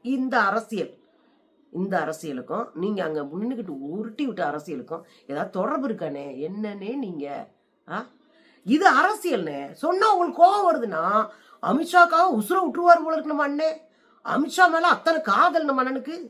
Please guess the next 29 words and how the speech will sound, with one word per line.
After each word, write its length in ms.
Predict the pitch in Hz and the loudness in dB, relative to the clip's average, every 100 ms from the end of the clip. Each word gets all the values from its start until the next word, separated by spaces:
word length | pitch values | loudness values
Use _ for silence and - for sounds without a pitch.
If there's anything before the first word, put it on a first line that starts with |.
| _ - | _ 4
கவர்மெண்ட் 560 | 277 381 392 359 302 | 4 6 2 0 -2
நடத்துறீங்களா, 560 | 294 277 285 285 277 403 | 0 2 4 2 4 2
கண்காட்சி 500 | 381 330 392 415 370 | 4 2 6 6 4
நடத்துறீங்களா? 560 | 294 247 214 196 180 127 - _ - - | -2 0 -2 -4 -4 -6 -8 _ -20 -8
இங்க 240 | - 208 165 | -2 0 0
வாங்கனே, 320 | 160 233 180 139 | 2 0 0 0
வாங்கனே, 280 | 202 226 156 | 2 2 2
வாங்கனே, 340 | 180 233 190 165 | 2 2 0 0
வாங்கனே. 320 | 226 220 123 - _ - | 0 0 -6 -12 _ 0
கவர்மெண்ட் 520 | 208 339 359 349 269 | 2 2 0 0 0
நடத்துறீங்களா, 500 | 226 190 185 170 254 | -2 -4 -4 0 0
கண்காட்சி 440 | 349 381 381 370 294 | 2 2 4 2 2
நடத்துறீங்களா 420 | 269 220 208 247 | -4 -2 -2 -2
கேட்டீங்களே. 540 | 247 247 214 190 196 202 151 _ _ - | -2 -4 -4 -4 -2 -4 -6 _ _ 0
உங்களை 300 | 262 359 381 | 0 4 4
மாதிரி 240 | 349 370 359 | 6 6 6
ஆளுங்க 260 | 330 311 320 | 4 4 2
தான் 180 | 339 294 | 4 4
நியூஸ் 240 | 403 427 | 2 2
பேப்பரை 280 | 381 359 359 | 2 4 4
படிக்க 240 | 339 311 311 | 4 2 0
மாட்டீங்களே, 460 | 320 311 269 214 143 - _ | 0 0 0 0 0 -10 _
நியூஸ் 380 | - 277 415 427 | 0 4 4 2
கேட்க 280 | - 392 392 | 2 0 0
மாட்டீங்களே, 540 | 359 359 285 302 254 170 - _ _ _ _ | 2 2 2 -2 -2 -4 -6 _ _ _ _
என்ன 220 | 190 330 392 | 4 6 6
நடக்குதுன்னு 580 | 320 339 403 392 381 - | 4 4 2 0 -2 2
தெரிஞ்சுக்க 360 | 349 370 381 370 | 2 2 -2 0
மாட்டீங்களே, 520 | 339 - 302 254 | 2 2 0 0